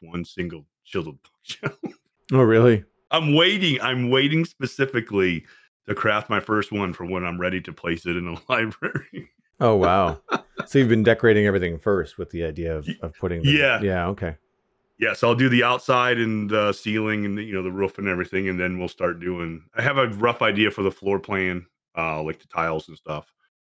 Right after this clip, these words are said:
Speaker 1: Uh, but yeah, I have yet to actually decorate it. It's kinda big.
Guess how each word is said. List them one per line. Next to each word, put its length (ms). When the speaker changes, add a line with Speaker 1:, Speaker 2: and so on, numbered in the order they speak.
Speaker 1:
Uh, 140
but 140
yeah, 140
I 40
have 220
yet 360
to 380
actually 360
decorate 400
it. 40
It's 180
kinda 180
big. 300